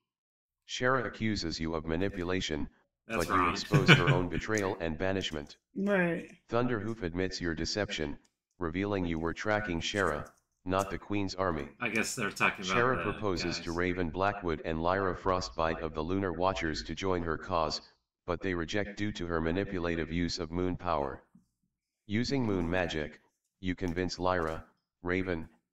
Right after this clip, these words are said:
Speaker 1: and the Lunar Watchers to join you despite their initial reservations. When the Queen's forces attack,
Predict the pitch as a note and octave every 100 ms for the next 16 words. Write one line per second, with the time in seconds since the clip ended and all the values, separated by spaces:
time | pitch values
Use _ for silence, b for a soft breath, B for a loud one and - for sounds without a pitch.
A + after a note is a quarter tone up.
0 | _ F#2+ F#2 E2+ E2+ A2 F#2+ E2 F#2 F2+
1 | D#2 D#2+ - D#2+ G2 F2 E2 D#2 D#2+ -
2 | F#2 F2 - E2 F2 G2 G2 E2+ E2 F2
3 | E2+ E2 F2 D#2+ C#2+ C#2+ - _ _ _
4 | _ _ _ _ _ - F#2+ F2 D#2+ -
5 | A#2+ A#2+ - A2 G#2 E2+ D#2 D#2 F2+ D#2
6 | D2+